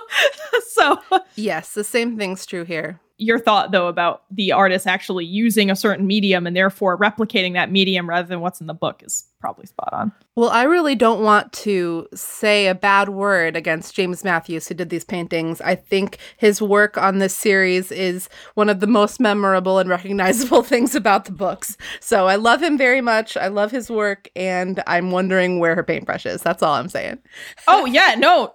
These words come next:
Speaker 1: definitely. No, this is a very quality portrait of someone. I mean, Chris and I have seen our share of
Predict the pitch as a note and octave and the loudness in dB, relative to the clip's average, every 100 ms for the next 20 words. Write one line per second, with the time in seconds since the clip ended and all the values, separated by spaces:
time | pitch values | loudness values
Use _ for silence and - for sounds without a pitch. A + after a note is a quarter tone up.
0 | A3 C#4 F4+ B4+ D4+ B3+ B3 C#4 G3+ C#4 | -2 2 2 2 0 0 2 2 2 -2
1 | E4+ C5 - A#3 G3+ F#3+ A#3 C4 C#4+ G#3+ | 2 2 2 -2 -4 -2 0 2 0 -4
2 | - A3 G#3 A#3+ A3 F#3+ - G#3+ G#3 G#3 | 2 4 4 4 2 -2 -2 -2 -2 -4
3 | E3 - E3+ E3+ E3 E3 G#3 A3+ A3+ A3 | -6 -8 -8 -8 -8 -2 2 2 2 -2
4 | _ _ - G#4+ A4+ G4 C4 A3 - B3 | _ _ 2 2 4 2 2 0 2 4
5 | G#3+ G3 - A3+ G3 E3+ | 4 2 2 2 2 -2